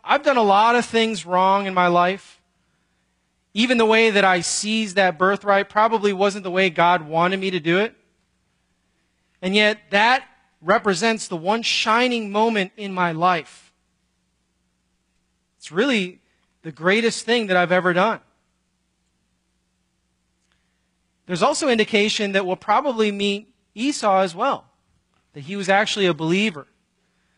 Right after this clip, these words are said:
Sometime later, when they get reunited after years of separation,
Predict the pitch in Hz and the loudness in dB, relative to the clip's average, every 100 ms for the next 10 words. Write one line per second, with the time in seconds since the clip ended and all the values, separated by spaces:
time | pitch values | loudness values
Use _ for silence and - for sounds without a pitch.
0 | _ _ _ - 202 220 202 190 214 220 | _ _ _ -6 -4 0 2 4 2 2
1 | 196 190 190 185 202 180 180 175 185 208 | 2 0 0 0 -2 -4 -4 0 2 2
2 | 160 - _ 185 180 170 143 180 220 208 | -2 -6 _ -6 -4 -6 -6 0 2 2
3 | 156 - - - _ _ _ _ _ _ | 0 -4 -12 -14 _ _ _ _ _ _
4 | _ _ _ - 175 - 190 175 170 214 | _ _ _ -18 -6 -2 -2 0 0 0
5 | 262 - | -2 -6